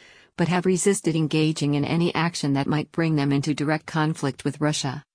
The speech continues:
such as establishing a no-fly zone. But global condemnation has been allied with crippling sanctions that have sent Russia's economy spiraling.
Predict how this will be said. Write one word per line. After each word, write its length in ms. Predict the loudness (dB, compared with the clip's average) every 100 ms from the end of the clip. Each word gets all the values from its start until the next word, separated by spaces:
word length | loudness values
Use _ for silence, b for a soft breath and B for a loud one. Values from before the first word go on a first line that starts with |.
| -6
such 320 | -2 0 2
as 120 | 0
establishing 640 | -2 0 0 0 0 0
a 40 | 2
no-fly 580 | 2 0 0 0 2 2
zone. 420 | 0 -2 -2 -6 -12 _ _ _ b b b b b b
But 140 | -2 0
global 380 | 2 2 2
condemnation 720 | -2 0 2 2 2 2 0 0
has 160 | 0
been 160 | 0 0
allied 420 | 2 2 0 0
with 160 | -2 0
crippling 420 | -2 0 0 0
sanctions 600 | 0 0 0 0 -2 0
that 140 | 0
have 120 | 0
sent 300 | -2 -2 -2
Russia's 400 | 0 -2 0 -2
economy 480 | -2 0 0 2 0
spiraling. 720 | -2 0 0 0 0 0 -2